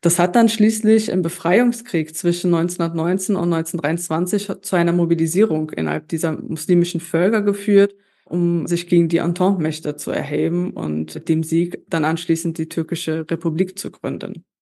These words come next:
Auch nach dieser Republiksgründung hatte der Islam beispielsweise zum Säkularisierungsprozess beigetragen und ein türkisches Nationalbewusstsein innerhalb der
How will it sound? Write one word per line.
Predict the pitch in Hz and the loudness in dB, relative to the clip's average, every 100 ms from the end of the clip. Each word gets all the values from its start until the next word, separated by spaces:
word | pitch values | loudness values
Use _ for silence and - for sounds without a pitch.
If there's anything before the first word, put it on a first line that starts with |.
| - | -4
Auch | 175 175 - | -4 -2 -2
nach | 160 170 240 | 2 2 2
dieser | 254 247 233 | 2 4 2
Republiksgründung | 240 240 240 233 240 - - 226 233 233 240 233 - | 0 0 0 -2 -4 -6 0 2 4 2 2 0 -2
hatte | 208 208 | -2 0
der | 202 190 | 2 4
Islam | 196 - 202 196 196 - | 2 -2 0 2 2 0
beispielsweise | 165 175 180 180 170 170 | -2 0 -4 0 0 0
zum | 175 180 170 | -4 -2 0
Säkularisierungsprozess | 170 175 170 165 170 - 165 180 220 175 165 - - 156 - - - - _ | -2 0 0 0 -6 -14 -4 0 2 0 -2 -4 -8 -6 -4 -6 -8 -14 _
beigetragen | 98 117 180 - 151 151 165 185 190 - - _ | -2 -2 -4 -4 -2 0 0 -4 -6 -16 -20 _
und | - 175 175 175 170 - | 0 2 4 2 -2 -4
ein | 165 | -2
türkisches | 175 175 175 175 | -2 -2 -4 -4
Nationalbewusstsein | 165 165 165 156 185 185 156 156 - - 151 151 156 | -4 -4 -2 0 2 2 -2 -4 -6 -6 -4 -6 -6
innerhalb | 170 170 165 160 _ | -2 0 0 -4 _
der | 160 156 160 | -2 0 -2